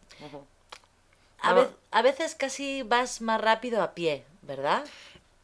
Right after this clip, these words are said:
Speaker 1: Mm, yo prefiero, vamos, eh, cuando tengo mucha prisa voy a pie, porque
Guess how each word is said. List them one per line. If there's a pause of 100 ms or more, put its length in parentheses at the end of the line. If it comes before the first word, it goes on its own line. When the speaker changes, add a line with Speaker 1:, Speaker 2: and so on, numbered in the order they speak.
(120)
Speaker 1:
Mm,
yo
prefiero,
vamos,
eh,
cuando
tengo
mucha
prisa (100)
voy
a
pie, (280)
porque